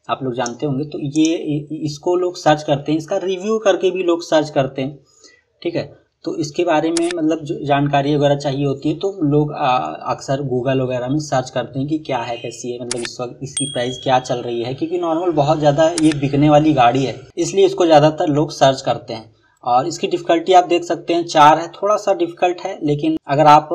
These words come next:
इसमें आप काम करेंगे और थोड़ी बहुत backlink भी अगर आप बना लेते हैं तो easily rank कर लेंगे, उसमें कोई problem नहीं है। एक लाख पंचानवे हज़ार का ट्रैफिक है इसमें और जो सीपीसी है ज़ीरो पॉइंट ज़ीरो नाइन की सीपीसी है,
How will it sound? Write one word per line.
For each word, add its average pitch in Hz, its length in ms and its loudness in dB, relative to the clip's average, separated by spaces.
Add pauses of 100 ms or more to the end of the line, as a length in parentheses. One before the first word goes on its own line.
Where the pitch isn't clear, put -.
(140)
इसमें 151 240 -4
आप 143 360 0
काम 143 260 2
करेंगे 180 360 0
और 147 240 4
थोड़ी 190 220 -4
बहुत 175 180 2
backlink 156 420 2
भी 165 80 0
अगर 156 220 4
आप 151 60 0
बना 139 260 2
लेते 151 260 -2
हैं 147 120 -2
तो 226 80 -4
easily 175 240 0
rank 139 300 0
कर 120 120 2
लेंगे, 127 200 -4
उसमें 160 180 -6
कोई 160 140 -6
problem 127 320 0
नहीं 131 120 -2
है। 156 60 0
एक 165 100 -6
लाख 170 120 -2
पंचानवे 151 520 0
हज़ार 147 160 2
का 143 100 -4
ट्रैफिक 147 420 0
है 156 100 -2
इसमें 202 260 -10 (440)
और 123 280 6
जो 143 160 0
सीपीसी 151 500 -6
है 185 200 0
ज़ीरो 170 200 0
पॉइंट 170 320 0
ज़ीरो 151 280 0
नाइन 147 280 2
की 156 100 -2
सीपीसी 147 520 -8
है, 165 80 -8